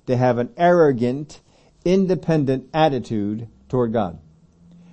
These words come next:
My attitude towards God is the first off, I don't operate independent of Him. I am a dependent on God to help me. Whatever I do,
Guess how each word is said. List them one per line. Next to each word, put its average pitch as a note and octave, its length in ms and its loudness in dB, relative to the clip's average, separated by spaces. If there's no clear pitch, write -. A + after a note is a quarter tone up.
My C3+ 180 0
attitude D3 400 0
towards D3 240 -2
God D3 280 2
is A#2 100 -6
the A#2+ 80 -6
first D3+ 320 -4
off, D3+ 200 0
I B2+ 120 2
don't C#3 160 0
operate C#3+ 340 0
independent C3+ 520 -2
of A2 60 -2
Him. A2+ 280 -4
I A2+ 180 2
am A#2+ 220 2
a A2+ 40 -2
dependent A2+ 720 -2
on A2+ 300 -4
God G#2+ 340 0
to G#2+ 80 -4
help A2 240 -6
me. F#2+ 180 -10
Whatever C3 440 0
I B2 140 4
do, A#2 340 -2